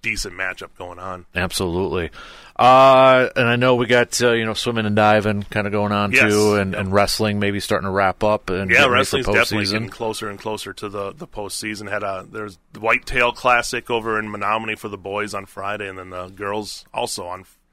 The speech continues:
Speaker 1: Saturday there.
Speaker 2: Mm-hmm.
Speaker 1: Getting, hitting the mats there, so yeah,
Speaker 2: Yep.
Speaker 1: getting very close towards the end of that season too.
Speaker 2: And I know what, uh, well, a little over a week ago, but North, uh, got the trophy between, uh, them and Memorial.
Speaker 1: Yes.
Speaker 2: I love that trophy.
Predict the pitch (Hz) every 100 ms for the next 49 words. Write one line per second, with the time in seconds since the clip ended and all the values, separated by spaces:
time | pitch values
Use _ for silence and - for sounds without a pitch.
0 | - - 104 104 95 92 90 90 92 -
1 | 104 98 95 104 - - _ - 110 110
2 | 101 107 101 101 98 95 - 98 95 98
3 | - 92 92 - 110 98 107 107 104 110
4 | 107 - 107 - 117 104 98 98 95 92
5 | 95 - 95 87 85 98 101 92 104 98
6 | 95 92 92 90 - 95 92 90 80 -
7 | 107 104 104 101 98 95 95 95 98 101
8 | 95 90 92 95 - - - 92 92 90
9 | - _ _ - 98 101 - 110 92 101
10 | 95 98 113 107 104 101 104 98 104 104
11 | 107 107 101 92 95 135 113 95 127 98
12 | 87 78 - 76 - 69